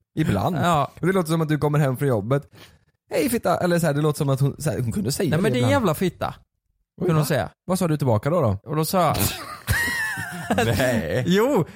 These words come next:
Speaker 2: va, eh, då sa jag att, "Nej, men så får du inte kalla mig." Det
Speaker 3: <laughs> Kallade du? Vad, vad, vad, vad hade du gjort då?
Speaker 2: Ja, jag minns ju inte specifikt,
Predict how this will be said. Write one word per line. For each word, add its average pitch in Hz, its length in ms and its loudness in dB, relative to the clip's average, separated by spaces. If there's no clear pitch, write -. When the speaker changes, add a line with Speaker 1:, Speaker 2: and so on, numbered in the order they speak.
Speaker 2:
va, 170 180 0
eh, 170 240 -2
då 160 180 0
sa 196 180 2
jag 160 100 4
att, 143 220 -4
"Nej, 139 140 0
men 147 180 0
så 165 180 -4
får 254 100 -6
du 240 60 0
inte 180 240 -4
kalla 147 220 -2
mig." 131 160 -4
Det 185 260 2
Speaker 3:
<laughs> 113 240 -2
Kallade 135 360 -2
du? - 20 -10
Vad, 170 300 2
vad, 170 180 0
vad, 151 560 0
vad 151 180 0
hade 143 140 -4
du 143 80 0
gjort 123 280 -4
då? 92 180 -4
Speaker 2:
Ja, - 60 2
jag 151 200 2
minns 156 320 0
ju 160 40 -2
inte 135 140 -4
specifikt, 143 920 -6